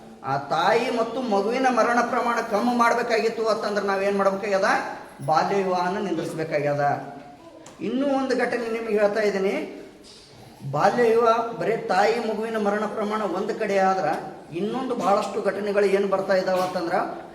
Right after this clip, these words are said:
ಒಂದು ಎರಡು ಮಕ್ಳು ಇರ್ತಾವ, ತಾಯಿ ಡೆಲಿವರಿ ಟೈಮ್‌ದೊಳಗೆ ತೀರ್ಕೊಂಡ್ಬಿಡ್ತಾವ. ತಂದೆ ತಾಯಿ, ತಾಯಿ ಕಳ್ಕೊಂಡಂಥ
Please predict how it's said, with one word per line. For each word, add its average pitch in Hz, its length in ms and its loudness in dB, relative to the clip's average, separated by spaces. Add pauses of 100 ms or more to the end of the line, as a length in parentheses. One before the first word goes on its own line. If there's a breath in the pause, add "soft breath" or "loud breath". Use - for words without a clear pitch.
ಒಂದು 254 280 0
ಎರಡು 247 240 6
ಮಕ್ಳು 226 320 4
ಇರ್ತಾವ, 208 340 6 (440)
ತಾಯಿ 226 580 2
ಡೆಲಿವರಿ 226 440 0
ಟೈಮ್‌ದೊಳಗೆ 202 420 0
ತೀರ್ಕೊಂಡ್ಬಿಡ್ತಾವ. 156 580 -4 (2000)
ತಂದೆ 240 320 2
ತಾಯಿ, 233 300 4 (400)
ತಾಯಿ 226 420 2
ಕಳ್ಕೊಂಡಂಥ 247 560 0